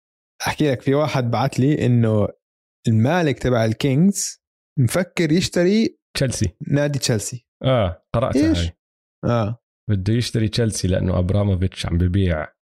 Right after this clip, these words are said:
Speaker 2: تشيلسي. آه، طيب، على السريع، أخبار الأسبوع يا دويس. أول إشي لازم نبدأ،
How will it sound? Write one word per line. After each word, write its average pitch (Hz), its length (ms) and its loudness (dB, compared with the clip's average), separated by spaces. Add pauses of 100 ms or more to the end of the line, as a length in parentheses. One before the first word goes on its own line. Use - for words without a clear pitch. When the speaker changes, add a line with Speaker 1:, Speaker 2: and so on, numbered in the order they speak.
(120)
Speaker 2:
تشيلسي. 95 400 -4 (680)
آه، 127 320 2
طيب، 151 280 -2
على 143 60 -2
السريع، 196 480 0 (300)
أخبار 160 340 -2
الأسبوع 135 360 0
يا 120 80 2
دويس. 120 560 -2 (120)
أول 131 180 0
إشي 120 200 0
لازم 110 340 2
نبدأ، 104 400 0